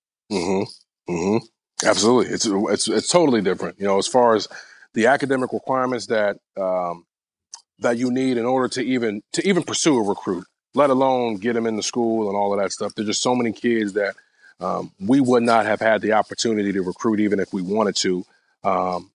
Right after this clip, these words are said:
and just because of academic performance. And, and sometimes it works itself out because,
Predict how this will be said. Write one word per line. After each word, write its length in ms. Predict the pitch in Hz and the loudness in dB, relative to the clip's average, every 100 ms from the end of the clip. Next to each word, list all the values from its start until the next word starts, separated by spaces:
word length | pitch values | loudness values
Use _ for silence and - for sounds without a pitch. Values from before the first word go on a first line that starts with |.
| - | -2
and 140 | 127 | 2
just 160 | 143 131 | 2 2
because 260 | 127 120 | 2 2
of 80 | 113 | 4
academic 480 | 104 101 95 101 95 | 2 2 2 0 -2
performance. 520 | 101 - 156 92 87 | -4 0 0 0 -6
And, 160 | - 165 170 | 0 2 2
and 100 | 160 | 2
sometimes 500 | 214 208 196 180 156 | 2 2 0 2 0
it 80 | 156 | 0
works 220 | 156 - | 0 0
itself 380 | 139 147 135 143 | 0 0 2 2
out 180 | 143 | 0
because, 480 | 131 117 131 123 113 | -2 -4 -2 -2 -4